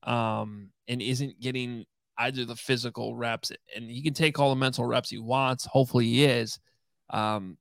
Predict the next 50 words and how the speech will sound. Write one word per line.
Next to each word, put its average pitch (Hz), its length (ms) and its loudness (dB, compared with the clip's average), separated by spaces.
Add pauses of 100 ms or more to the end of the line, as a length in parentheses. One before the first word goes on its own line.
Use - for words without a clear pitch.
to 110 100 -4
pick - 320 4
up 135 140 2
the 123 60 2
offense 117 500 2
as 117 80 -10
fast 117 300 -4
as - 120 -16
possible. 120 400 -4
But 117 200 -6 (340)
that's - 180 -4
a 302 40 -2
pretty 269 220 0
big 233 200 2
setback. 202 460 0
And 135 100 -8
same 269 180 0
thing 285 120 0
with 220 100 4
Byron 185 320 6
Pringle. 165 380 4
Like, 131 280 0 (1200)
he's 240 300 8
in 233 100 10
a 185 40 6
completely 135 520 4
new 113 160 4
offense, 107 600 -4 (220)
and 131 140 0
he's 214 180 2
got 240 140 8
a 180 40 8
lot 139 220 6
to 123 80 -2
prove. 110 400 -2 (120)
And 127 120 -4
so 175 100 4
to 156 140 2
not 156 220 0
have 165 240 2
him 160 100 2
out 185 260 0
there 120 400 -4 (140)
during 139 260 0
these 131 140 -6
preseason 123 580 -2
games 98 380 -8
is 123 160 -6
not 147 160 0
ideal. 165 480 -2